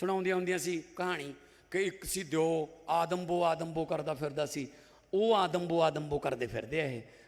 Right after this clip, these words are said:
ਵੀ ਯਾਰ ਹੋਰ ਕੋਈ ਘਰ ਰਹਿ ਤਾਂ ਨਹੀਂ ਗਿਆ ਚਿੱਟੇ ਕਨੀਓ, ਕੋਈ ਲਾ ਦੀ। ਕਹਿੰਦੇ ਜੀ ਮਹਾਰਾਜਾ ਰਣਜੀਤ ਸਿੰਘ ਵੇਲੇ ਦਾ ਰਾਜ ਐਂ ਸੀ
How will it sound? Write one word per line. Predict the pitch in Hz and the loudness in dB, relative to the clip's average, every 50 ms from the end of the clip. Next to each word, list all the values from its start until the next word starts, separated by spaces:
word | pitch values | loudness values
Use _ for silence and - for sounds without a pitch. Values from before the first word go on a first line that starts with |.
| - - | -10 -2
ਵੀ | 135 160 | 0 2
ਯਾਰ | 170 165 | 4 4
ਹੋਰ | 139 131 160 160 170 | 4 4 4 4 4
ਕੋਈ | 165 185 185 | 2 2 2
ਘਰ | 170 208 185 165 | 4 4 4 4
ਰਹਿ | - 165 170 | 4 2 2
ਤਾਂ | 175 - 185 | 2 0 0
ਨਹੀਂ | 190 190 | 0 0
ਗਿਆ | 175 185 | 0 -2
ਚਿੱਟੇ | 180 180 175 - - 160 | -2 -4 -6 -6 -6 -4
ਕਨੀਓ, | 160 165 165 170 190 202 180 147 - - - - - - _ _ | -4 -4 -4 -2 -2 -2 -4 -4 -8 -12 -20 -20 -20 -20 _ _
ਕੋਈ | - 170 180 | -2 0 4
ਲਾ | 180 175 170 | 4 4 4
ਦੀ। | 170 165 - | 4 0 -2
ਕਹਿੰਦੇ | - 202 220 233 247 | -2 0 0 0 0
ਜੀ | 262 | 0
ਮਹਾਰਾਜਾ | 254 247 214 190 196 214 220 226 | 0 0 2 2 4 4 4 4
ਰਣਜੀਤ | 226 220 196 180 208 175 | 2 2 0 -2 -4 -4
ਸਿੰਘ | - 220 233 247 | -2 -4 -4 -2
ਵੇਲੇ | 220 226 208 | 0 0 2
ਦਾ | 220 | 2
ਰਾਜ | 208 196 190 202 196 | 2 4 4 4 4
ਐਂ | 196 196 202 190 | 4 2 2 2
ਸੀ | - - 226 277 277 240 | 0 2 2 2 2 2